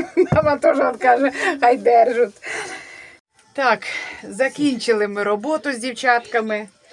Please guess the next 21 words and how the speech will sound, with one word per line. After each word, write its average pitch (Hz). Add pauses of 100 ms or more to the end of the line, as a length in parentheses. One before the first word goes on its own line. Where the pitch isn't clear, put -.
(500)
За 202
два 220
дні 269
ми 277
вже 254 (180)
натрудилися. 302 (380)
Ну, 349 (320)
довольні, 262
що 220
все 226
напекли 208
і 226
все 190
зробили 185
нашим 180
захисникам. 170 (580)
Так, 185
зараз 247
і 240
вам 180
покажу, 165